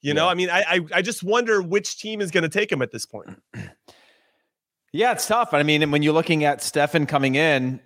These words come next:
Speaker 2: um, or, uh, S-, Stefan Or-, Ortega coming in, this is a guy coming off of a season where he was widely regarded as one of the better goalkeepers in the league.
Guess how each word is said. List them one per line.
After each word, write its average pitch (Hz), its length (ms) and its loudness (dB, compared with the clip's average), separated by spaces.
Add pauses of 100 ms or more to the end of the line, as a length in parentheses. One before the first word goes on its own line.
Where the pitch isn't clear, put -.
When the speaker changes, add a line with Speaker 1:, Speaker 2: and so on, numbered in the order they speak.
Speaker 2:
um, 113 840 2 (220)
or, 120 420 0
uh, 113 120 4
S-, - 260 -4
Stefan 131 380 0
Or-, 120 180 0 (160)
Ortega 117 600 2 (160)
coming 123 300 0
in, 120 340 0 (320)
this 143 120 0
is 156 80 -2
a 160 40 0
guy 143 200 2
coming 139 320 0
off 123 280 2
of 120 280 0
a 120 380 0
season 127 540 -2
where 117 180 2
he 120 180 0
was 113 220 -2
widely 123 340 2
regarded 117 400 2
as 107 140 -2
one 117 140 0
of - 20 -2
the 110 60 -2
better 113 520 2
goalkeepers 104 840 0
in 123 160 -2
the 104 80 0
league. 120 380 -2